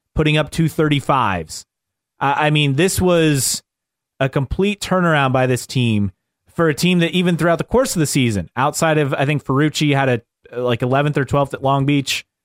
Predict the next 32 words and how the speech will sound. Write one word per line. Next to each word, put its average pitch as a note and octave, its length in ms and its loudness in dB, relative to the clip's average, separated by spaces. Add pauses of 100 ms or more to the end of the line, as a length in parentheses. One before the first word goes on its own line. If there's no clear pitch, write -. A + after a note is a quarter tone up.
(420)
th-, C#3 140 -2
they've E3 180 2
not F3 180 0
really F3 200 2
showed D#3 340 0
well D#3 300 2
anywhere. C#3 540 0 (500)
And C#3 400 0
to C3+ 60 0
come E3+ 220 0
to G3+ 120 0
Indy, E3+ 480 0 (220)
to B2+ 80 -4
bring D#3+ 200 0
Michael E3 340 2
Cannon, E3+ 400 0
who's D3+ 200 2
been C3+ 180 -2
paired C#3 320 0
with, C3 300 -2 (400)
uh, B2+ 160 0
Ferrucci D3 400 0
in D#3 80 0
the D3 60 0
past, C#3 380 0 (400)
and D3 260 0
to C#3 60 0
have C3+ 140 2
other C#3 160 2
people C3+ 320 -2
in A#2 80 0
place, A#2+ 640 0